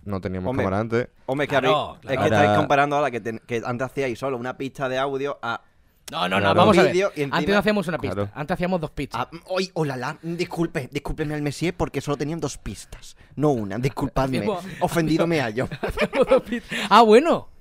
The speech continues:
Speaker 3: bueno.
Speaker 2: Ahora no hay
Speaker 3: Ofendido,
Speaker 2: dos, ahora hay
Speaker 3: ofendido
Speaker 2: tres.
Speaker 3: me hallo. Ojo.
Speaker 2: Me encanta
Speaker 3: Este
Speaker 2: ese
Speaker 3: programa no es para ofendiditos, ¿eh?
Speaker 1: Es que
Speaker 2: Generación
Speaker 1: este
Speaker 2: de cri-,
Speaker 1: programa, no,
Speaker 2: generación de
Speaker 1: o
Speaker 2: cristal,
Speaker 1: sea,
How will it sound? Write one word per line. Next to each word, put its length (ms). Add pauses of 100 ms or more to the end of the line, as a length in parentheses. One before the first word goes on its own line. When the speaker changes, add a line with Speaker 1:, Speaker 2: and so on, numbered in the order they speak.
Speaker 3:
bueno. 380 (840)
Speaker 2:
Ahora 220
no 80
hay 80
Speaker 3:
Ofendido, 120
Speaker 2:
dos, 160
ahora 180
hay 60
Speaker 3:
ofendido 220
Speaker 2:
tres. 100
Speaker 3:
me 140
hallo. 380 (140)
Ojo. 420 (1700)
Speaker 2:
Me 100
encanta 280
Speaker 3:
Este 140
Speaker 2:
ese 40
Speaker 3:
programa 240
no 60
es 60
para 120
ofendiditos, 540
¿eh? 100 (520)
Speaker 1:
Es 60
que 80
Speaker 2:
Generación 240
Speaker 1:
este 80
Speaker 2:
de 60
cri-, 20
Speaker 1:
programa, 260
no, 120
Speaker 2:
generación 500
de 60
Speaker 1:
o 40
Speaker 2:
cristal, 280 (160)
Speaker 1:
sea, 100